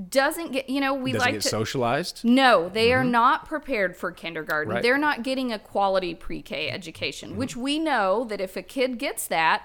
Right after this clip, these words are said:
Speaker 1: they're more likely to go to college. They're a better worker. You know, they're less likely to commit crime. Well, I would much rather invest that money in that child
Speaker 2: Right.
Speaker 1: than pay to house them in a prison later on.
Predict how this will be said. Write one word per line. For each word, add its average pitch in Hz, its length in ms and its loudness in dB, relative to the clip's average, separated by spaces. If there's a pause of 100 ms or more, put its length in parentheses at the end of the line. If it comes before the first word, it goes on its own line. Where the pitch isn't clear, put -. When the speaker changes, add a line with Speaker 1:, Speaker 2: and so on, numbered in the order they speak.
(260)
Speaker 1:
they're 220 140 0
more 220 240 2
likely 240 380 0
to 226 60 -4
go 226 120 0
to 226 80 0
college. 180 540 -2
They're 214 160 0
a 196 40 4
better 220 460 2
worker. 214 680 0 (420)
You 226 160 -4
know, 208 220 -2
they're 233 200 0
less 262 360 0
likely 254 340 0
to 240 60 -2
commit 240 340 -4
crime. 175 540 -2
Well, 214 280 0
I 269 120 4
would 311 160 -2
much 262 340 -2
rather 233 260 -2
invest 208 440 -2
that 208 160 -2
money 185 460 -4 (100)
in 220 140 -4
that 190 180 -6
child 226 680 0 (220)
Speaker 2:
Right. 185 240 -4
Speaker 1:
than 277 220 4
pay 330 320 4
to 294 140 -8
house 269 360 -2
them 240 160 -4
in 220 80 -2
a 208 60 -4
prison 254 480 -2
later 233 280 2
on. 214 460 2